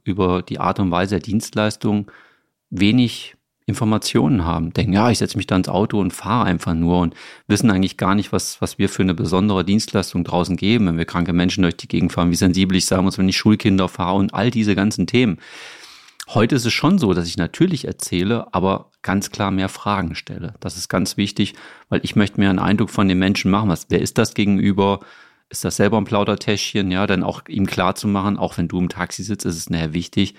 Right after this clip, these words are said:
dass du guter Zuhörer bist. Dann, wenn ich eingestellt habe, dann habe ich noch die Informationen aus dem Vorstellungsgespräch und kann dann auch nochmal gut darauf eingehen. Aber es sagt ja ganz viel über den Menschen aus, was er mir alles so erzählt, über sich, wo er herkommt, was er schon gemacht hat.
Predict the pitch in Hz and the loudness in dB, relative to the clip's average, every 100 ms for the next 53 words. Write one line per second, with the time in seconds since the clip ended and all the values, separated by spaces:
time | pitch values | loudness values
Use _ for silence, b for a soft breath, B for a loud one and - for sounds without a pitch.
0 | B B - - - 92 90 90 - 117 | B B -12 -8 -4 -2 0 0 4 4
1 | 98 80 82 - 90 98 87 85 95 104 | 4 0 -4 -2 0 2 2 0 2 2
2 | 98 - 90 85 87 104 110 - B B | 2 0 -2 0 0 0 0 -4 B B
3 | B B 101 95 104 _ _ - 95 113 | B B -2 -2 -2 _ _ -10 -4 -2
4 | 101 92 - 92 90 87 B B B _ | -2 -2 -2 0 0 -2 B B B _
5 | - 95 95 90 - 107 113 110 101 98 | -2 2 2 2 2 4 4 2 0 -2
6 | - 143 - 90 85 - - 92 95 95 | 0 0 0 -2 -2 -10 -4 -2 0 0
7 | 95 87 104 98 95 98 95 110 104 87 | 0 2 2 2 2 0 0 0 0 0
8 | 85 87 107 90 80 80 b b b b | -2 0 0 0 -4 -10 b b b b
9 | - 87 - 92 - 95 - 101 - 92 | -2 -2 0 -2 0 -2 0 -2 0 0
10 | 90 90 87 95 - 87 101 98 - 95 | 2 2 0 0 0 2 0 0 -2 0
11 | 90 85 85 78 - - - - 82 - | -2 -2 -6 -10 -10 -12 -12 -8 -8 -2
12 | 92 85 110 95 - 87 85 101 107 92 | -2 4 4 2 -2 -2 0 0 -2 -2
13 | 87 - - 87 90 98 - 92 85 | -2 -4 -6 -2 0 -2 -2 -4 -4